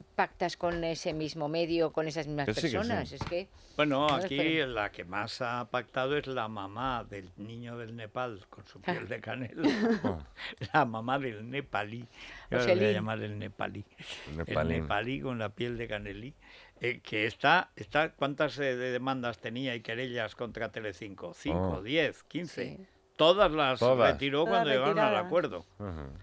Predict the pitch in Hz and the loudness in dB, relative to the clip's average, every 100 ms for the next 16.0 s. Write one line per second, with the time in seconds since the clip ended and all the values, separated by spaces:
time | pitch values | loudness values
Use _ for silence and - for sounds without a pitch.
0 | - - 143 123 - 120 185 214 180 147 | -14 0 4 4 2 0 0 2 0 4
1 | 160 160 196 196 185 220 190 196 226 - | 4 8 10 10 10 10 12 10 6 -8
2 | - - - - - - - 160 160 160 | -20 -18 -18 -14 -12 -10 4 8 10 8
3 | 113 170 180 - - 202 214 - 170 160 | 8 10 10 8 12 12 12 8 8 8
4 | 156 151 - 151 143 143 - 190 160 104 | 8 4 4 2 4 4 4 0 4 8
5 | 180 113 113 202 202 170 135 147 139 131 | 8 8 6 8 8 8 8 10 8 8
6 | 120 113 110 107 98 90 101 147 160 120 | 8 8 8 8 8 6 8 8 6 4
7 | 92 92 113 107 113 120 104 98 104 104 | 6 6 6 4 6 4 6 6 8 6
8 | 104 95 90 107 98 95 87 107 104 90 | 6 6 4 4 6 4 2 2 2 4
9 | 98 98 87 101 107 101 82 92 104 120 | 6 6 4 2 4 2 0 -6 -4 -2
10 | - - - 104 98 202 - 196 196 220 | -2 -4 2 4 4 0 2 2 4 6
11 | 220 240 208 262 120 - 113 110 110 208 | 6 4 2 4 4 6 4 4 0 0
12 | 214 160 208 220 208 208 233 240 302 320 | 4 4 4 4 6 6 6 4 2 2
13 | 311 262 247 247 208 180 165 165 - 160 | 0 0 2 4 6 6 6 4 4 4
14 | 147 135 120 - 139 135 123 120 113 110 | 6 6 4 0 -2 2 2 2 -2 -4
15 | 110 113 113 113 101 95 87 - 92 | -4 -4 -4 -4 -6 -8 -10 -10 -12